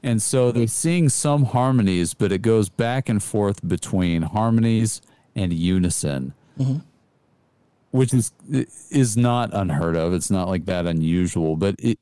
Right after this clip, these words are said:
Speaker 1: it's just ear-catching because in pop tunes, I don't think you hear that as much. And the song being about this couple that's kind of, like, struggling through some hard times, you know, that's a, a really strong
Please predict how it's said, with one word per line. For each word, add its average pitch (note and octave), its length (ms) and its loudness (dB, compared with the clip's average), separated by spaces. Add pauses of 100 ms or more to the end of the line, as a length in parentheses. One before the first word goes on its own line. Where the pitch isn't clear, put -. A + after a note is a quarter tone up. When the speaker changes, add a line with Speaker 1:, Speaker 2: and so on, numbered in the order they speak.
Speaker 1:
it's A2+ 320 -2
just - 300 -4
ear-catching A2 720 0
because F2 420 -2 (220)
in F#2+ 180 0
pop - 380 -6
tunes, E2+ 280 -2
I E2 80 -2
don't E2 220 -4
think F2 220 -4
you E2+ 60 -6
hear E2+ 260 -2
that D2+ 240 -2
as D2 120 -8
much. C#2+ 500 -6 (380)
And G2 360 0 (360)
the G#2+ 200 0
song A#2+ 420 0
being F#2+ 260 0
about E2+ 240 0
this F2 120 -2
couple F2 340 -2
that's D#2+ 240 -4
kind D#2 240 -4
of, D2 80 -4
like, C#2+ 340 -6 (100)
struggling E2 1040 -2 (540)
through - 260 -2
some D#2+ 240 -4
hard E2+ 360 -2
times, E2+ 600 -4
you F#2 140 0
know, E2+ 140 -2
that's F#2 220 -2
a, E2+ 260 0 (600)
a A#2+ 100 0
really A2 480 2
strong F2+ 920 -2